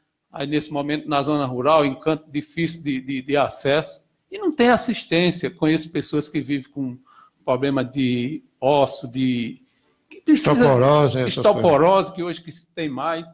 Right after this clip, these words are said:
Speaker 1: Você não, não dá uma atenção especial. Você tem muita gente, filhos, crianças, é, especiais no município de Dona Inês,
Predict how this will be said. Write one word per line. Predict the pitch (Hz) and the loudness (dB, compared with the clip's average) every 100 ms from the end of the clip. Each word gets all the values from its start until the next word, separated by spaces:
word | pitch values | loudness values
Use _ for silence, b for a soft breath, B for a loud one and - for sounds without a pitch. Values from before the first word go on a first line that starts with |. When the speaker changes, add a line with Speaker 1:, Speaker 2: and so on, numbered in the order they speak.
| _ - | _ -20
Speaker 1:
Você | 302 277 214 | -16 -16 -16
não, | 180 175 | -12 -8
não | 170 165 | -6 0
dá | 160 | 2
uma | 160 | 2
atenção | 160 147 143 143 | 0 -6 -6 -8
especial. | - - 123 - 139 147 143 - b b | -8 -8 -10 -6 -4 -4 -4 -10 b b
Você | - 165 175 | -12 -4 -4
tem | 170 185 | 0 0
muita | 170 220 262 | 2 2 2
gente, | 180 165 196 - 160 | 2 2 2 0 -4
filhos, | - - 190 156 147 | -4 -2 0 0 -4
crianças, | - 190 170 170 151 - 131 - _ _ _ _ _ | -4 0 4 4 2 -2 -6 -10 _ _ _ _ _
é, | 151 | -2
especiais | 151 151 - 185 175 175 170 180 | -2 -2 0 2 2 4 4 4
no | 156 | 2
município | 156 151 175 165 | -2 -4 -4 -6
de | |
Dona | 147 143 | -2 -2
Inês, | 127 135 151 147 - | 0 -2 -2 -4 -8